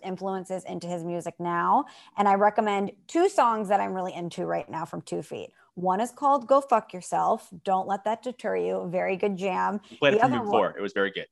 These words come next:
Speaker 2: Yep.
Speaker 1: is very good. And the other one is called Love is a Bitch. <laughs> So
Speaker 2: A lot of swearing. Okay.
Speaker 1: some expletives in there, but some good tunes. Go listen to some Two Feet. You're welcome.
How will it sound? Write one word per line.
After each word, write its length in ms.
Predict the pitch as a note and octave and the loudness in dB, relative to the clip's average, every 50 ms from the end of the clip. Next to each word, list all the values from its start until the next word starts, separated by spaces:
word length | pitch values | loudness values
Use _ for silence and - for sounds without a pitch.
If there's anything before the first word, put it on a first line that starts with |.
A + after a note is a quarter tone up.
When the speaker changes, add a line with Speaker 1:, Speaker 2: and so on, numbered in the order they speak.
| _ _ | _ _
Speaker 2:
Yep. 160 | G2+ F#2+ - - | -4 -2 0 0
Speaker 1:
is 160 | A3+ G3 G3 | 0 0 2
very 240 | G#3 G#3+ G#3+ A#3 A#3+ | 2 4 4 4 4
good. 240 | G#3+ A3+ F#3 - | 6 6 6 6
And 120 | - G3+ G#3 | 4 2 -2
the 80 | G#3 - | 0 2
other 160 | A3 A3+ C4 | 2 2 2
one 100 | D4 D#4+ | 2 0
is 60 | D#4+ | -2
called 180 | - D#4+ D#4 A#3+ | -4 -4 -4 0
Love 240 | A3 G#3+ G#3+ G#3 A3 | 2 2 2 0 -2
is 100 | G3+ G3+ | -4 -6
a 60 | G#3 | -4
Bitch. 500 | F#3 - - G2 - - - - - - - | -4 -4 -4 -4 -6 -8 -8 -8 -8 -6 0
<laughs> 100 | - D#4 | 0 0
So 300 | A#3 - - - C#4+ C#4+ - - | 0 0 0 0 0 2 2 0
Speaker 2:
A 40 | C#4 | 0
lot 200 | - C#3+ C3+ E3 | 4 4 4 4
of 60 | D#3 | 4
swearing. 360 | - D#3+ D3 A#2 G#2 F#2 F#2 | 4 4 4 4 4 2 0
Okay. 300 | A2+ C#3 - D3 D3 D#3+ - - _ - | -2 0 2 2 0 0 -2 -4 _ -18
Speaker 1:
some 100 | - - - - | -18 -2 4 4
expletives 640 | C4 C4+ - - - D4 E4+ E4+ - F4+ E4+ D#4 D#4 | 4 4 4 0 0 2 2 4 6 4 4 4 4
in 280 | - - C4 C4 B3 A#3+ | 2 2 2 2 2 2
there, 340 | A#3 A3 G#3+ G#3 G#3 G#3 G#3+ | 2 2 2 2 4 2 2
but 240 | G3 G#3 G#3+ G#3+ - | 0 0 -2 -2 -2
some 200 | A#3 G#3 G#3 F#3+ | -2 -2 0 2
good 260 | A3 G#3+ G#3 F#3+ - | 2 2 2 0 0
tunes. 480 | - B3 G3+ F#3 D3+ D3 F3+ F#3+ E3+ - _ | 0 2 2 2 -2 -6 -8 -10 -10 -8 _
Go 280 | - G3+ G#3 G#3+ A#3 A#3+ | 0 4 6 6 6 6
listen 280 | A3+ A3+ A#3 A#3 G#3+ | 6 4 0 -2 -4
to 40 | G#3+ | -6
some 220 | G#3 - G#3 G3+ | -6 -6 -6 -6
Two 240 | G3 - - G#3 F3+ | -6 -4 -4 -2 -2
Feet. 280 | E3+ - - D#3+ D3 - | -2 -4 -6 -8 -8 -8
You're 120 | E3 F#3 F#3+ | -8 -8 -8
welcome. 500 | G3 A2+ - - - E3+ E3+ - F#3 | -6 -8 -8 -8 -8 -10 -8 -8 -10